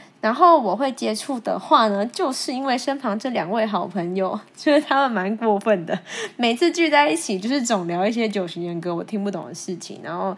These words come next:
一直在一堆专有名词啊，或是在那边就是讨论九型人格，讨论得非常有趣，就是很有兴趣，所以就让我很好奇，然后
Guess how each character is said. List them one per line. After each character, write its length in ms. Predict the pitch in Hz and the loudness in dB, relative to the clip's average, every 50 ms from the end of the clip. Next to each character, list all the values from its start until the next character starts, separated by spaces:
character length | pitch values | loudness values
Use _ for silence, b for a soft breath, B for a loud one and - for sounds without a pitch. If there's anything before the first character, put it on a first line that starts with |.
| B B B B B B | B B B B B B
一 160 | - 240 233 | -4 -4 -4
直 140 | 170 175 175 | -4 -4 -6
在 100 | 190 190 | -6 -6
一 140 | - 214 220 | -4 -4 -4
堆 160 | 190 196 190 | -2 -2 -4
专 300 | 190 196 - 196 190 196 | -2 -2 -2 -2 0 0
有 160 | 196 170 156 185 | -2 -4 -4 -6
名 260 | 196 180 170 180 170 | -6 -8 -8 -8 -10
词 220 | - - - 156 | -12 -12 -8 -4
啊， 120 | 160 160 175 | -4 -2 -2
或 200 | 190 202 196 190 | -2 -2 -2 -2
是 80 | 190 | -4
在 200 | 185 196 190 175 | -4 -6 -6 -4
那 60 | 180 | -4
边 180 | 180 175 175 185 | -6 -6 -6 -6
就 120 | 196 214 | -6 -6
是 100 | 233 240 | -6 -6
讨 360 | 214 - - - 185 160 165 180 | -6 -8 -2 2 2 2 2 2
论 260 | 214 233 214 196 185 | 2 2 2 2 0
九 100 | 180 160 | -4 -8
型 160 | 165 - 170 | -8 -8 -8
人 100 | 175 175 | -6 -4
格， 80 | 170 180 | -6 -6
讨 140 | 180 175 | -4 -4
论 80 | 165 190 | -4 -2
得 140 | 208 180 185 | -2 -4 -4
非 180 | - 196 185 | -4 -6 -4
常 240 | 185 190 165 160 170 | -4 -6 -6 -6 -6
有 180 | 170 - - - - | -6 -8 -8 -12 -16
趣， 320 | - - - - 185 - - - | -18 -14 -12 -10 -12 -12 -12 -10
就 100 | - 220 | -8 -6
是 220 | 226 240 233 220 B B B B B _ | -4 -2 -2 -4 B B B B B _
很 120 | - - 202 | -6 -2 -2
有 140 | 208 185 170 | -2 -2 -4
兴 240 | - - 196 175 | -4 -6 -6 -6
趣， 240 | 170 - - - - - - - _ - | -6 -8 -10 -12 -14 -14 -18 -20 _ -10
所 120 | - 208 | -6 -4
以 200 | 196 190 185 185 | -4 -2 -4 -4
就 160 | 190 - 202 | -4 -4 -2
让 180 | 202 196 170 165 | 0 0 0 0
我 60 | 160 | -2
很 160 | 175 160 - | -6 -8 -10
好 240 | 160 180 185 175 - | -6 -6 -6 -6 -6
奇， 260 | 165 - - - - - | -8 -12 -14 -14 -14 -16
然 100 | - - | -14 -14
后 380 | 156 - - 196 180 170 165 165 | -12 -6 -2 -2 0 0 -2 -4